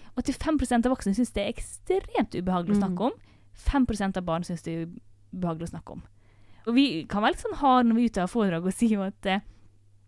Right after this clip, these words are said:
Speaker 1: eh, hvis du synes det er ubehagelig å høre om det, så må du faktisk stå i det.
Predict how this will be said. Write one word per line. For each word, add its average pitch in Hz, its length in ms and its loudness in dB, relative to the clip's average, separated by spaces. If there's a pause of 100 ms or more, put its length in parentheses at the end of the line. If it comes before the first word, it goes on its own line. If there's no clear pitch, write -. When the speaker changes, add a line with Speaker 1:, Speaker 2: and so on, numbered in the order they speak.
(280)
Speaker 1:
eh, 202 220 4
hvis 240 180 2
du 277 60 4
synes 247 200 0
det 233 80 -6
er 214 80 -4
ubehagelig 190 440 2 (120)
å 185 220 0
høre 208 260 4
om 165 100 -6
det, 254 100 2 (460)
så - 160 -2
må 262 80 4
du 226 60 0
faktisk - 340 -8
stå 175 240 -2
i 143 40 -4
det. 127 120 -10